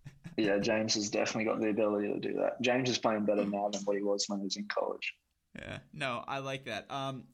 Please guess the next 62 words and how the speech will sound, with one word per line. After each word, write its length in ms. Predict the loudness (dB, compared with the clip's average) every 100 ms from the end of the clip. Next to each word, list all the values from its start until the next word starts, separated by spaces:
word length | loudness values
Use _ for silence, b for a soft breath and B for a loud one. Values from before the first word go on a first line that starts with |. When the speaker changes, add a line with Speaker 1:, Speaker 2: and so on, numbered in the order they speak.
| -2
Speaker 2:
all 80 |
right, 100 | 0
again, 280 | 0 -2 -6 -8 _
last 320 | -6 -6 -6
few 160 | -10 -12
for 200 | -10 -12
you 80 | -8
guys, 180 | -8 -10
then 120 | -12
I'll 60 | -14
let 180 | -14 -14
you 60 | -12
go. 220 | -12 -12 -18 b b b b _ _ _ -2
End 220 | -2 -2
of 100 | -4
matches. 560 | -2 -4 -6 -12 -14 -18 _ _ _ -20 _
It's, 340 | -10 -10 -10 -12
yeah, 260 | -12 -10 -12 -14 -16 -10
the, 400 | -6 -4 -6 -10 -8
the 100 | -6
Baylor 280 | -4 -4
match 260 | -2 -4 -4
being 140 | -6
the 60 | -6
most 260 | -6 -8 -10
example. 400 | -10 -10 -10 -8
I 80 | -6
think 180 | -4
matches 300 | -4 -4 -4
are 80 | -6
best 380 | -4 -4 -4 -8
when 180 | -10 -6
at 180 | -8 -6
the 140 | -6
end 180 | -4 -6
you 100 | -8
can 160 | -12
bring 280 | -10 -8 -8
the 100 | -8
matches 460 | -6 -6 -8 -12 -16
together. 400 | -14 -10 -10 -12
So 220 | -10 -6
as 160 | -6 -6
a 40 |
player, 680 | -10 -8 -4 -2 -2 -4 -8 b b b
would 180 | -6 -4
it 160 | -4 -4
tick 200 | -4 -2
you 120 | -2 -2
off 300 | -2 -2 -6
if, 160 | -12
let's 240 | -10 -10 -6
say, 160 | -4 -2
you're 140 | -4
playing 280 | -8 -8 -6
at 160 | -8
one 360 | -8 -8 -8 -8
and 160 | -10 -10
you're 80 |
playing 320 | -10 -6 -6 -6
at 140 | -8
six? 520 | -8 -8 -8 -10 -14